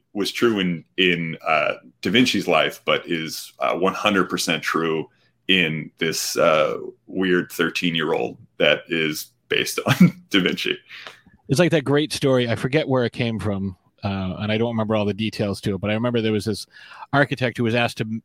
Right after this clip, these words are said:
Speaker 2: uh, create a building, uh, a library, and he makes this amazing library,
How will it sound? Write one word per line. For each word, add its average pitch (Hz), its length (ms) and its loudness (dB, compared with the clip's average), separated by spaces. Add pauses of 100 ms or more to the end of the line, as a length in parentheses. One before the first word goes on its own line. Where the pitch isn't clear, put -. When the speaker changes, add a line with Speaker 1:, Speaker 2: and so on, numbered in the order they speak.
(140)
Speaker 2:
uh, 101 240 0
create 123 240 -2
a 107 40 -4
building, 101 640 -2
uh, 104 200 0
a 107 80 0
library, 104 540 2
and 95 80 -4
he 104 60 -2
makes 113 240 -2
this 113 160 -6
amazing 120 640 0
library, 107 760 0